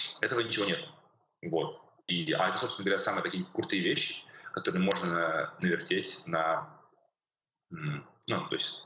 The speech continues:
на, б-, с помощью скалы под Android. Вот. Еще у них, кстати, есть прикольная штука, называется это Typed Resources. Э, в Android вот до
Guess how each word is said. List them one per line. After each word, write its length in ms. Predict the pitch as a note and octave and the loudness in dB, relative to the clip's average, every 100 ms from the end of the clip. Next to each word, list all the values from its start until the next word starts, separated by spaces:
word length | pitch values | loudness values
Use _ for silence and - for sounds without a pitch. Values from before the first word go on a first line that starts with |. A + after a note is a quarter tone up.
| - | -2
на, 440 | F2 D2+ - F#3 - | 2 2 0 -4 -2
б-, 180 | - - | -2 0
с 160 | - - | 2 2
помощью 240 | F#3+ - | 2 2
скалы 420 | - G#2+ B2+ - - | 4 2 2 -4 -6
под 100 | - | -2
Android. 320 | G2 E2+ C#2+ - - - _ - - - _ | -2 0 -2 -4 -16 -20 _ -20 -20 -20 _
Вот. 300 | F2+ D2+ - - - - | 0 0 -2 -10 -8 -2
Еще 180 | G#2 D#3+ | 2 2
у 40 | |
них, 80 | D#3 | 0
кстати, 180 | - C#3 | -2 -4
есть 120 | C3+ | -4
прикольная 320 | E3+ - A#2 | -2 0 2
штука, 300 | G2 F3+ F#3 C3 | 2 0 2 0
называется 440 | G2 G#2 A#2 - | 0 0 2 0
это 80 | - | -4
Typed 360 | - A#2 - - | 0 -2 0 -8
Resources. 600 | - D#3 - - - - - _ - - - - - | -2 -2 0 -4 -6 -10 -20 _ -20 -20 -20 -20 -6
Э, 340 | F#2+ F#2 F2+ F2 | 0 4 4 4
в 40 | |
Android 520 | F#2 F2 - A2 F2+ - - _ - | 4 4 4 2 0 -6 -18 _ -4
вот 200 | F2+ - - - | -4 -4 -10 2
до 480 | G2 F#2+ F2 - | 4 6 4 -2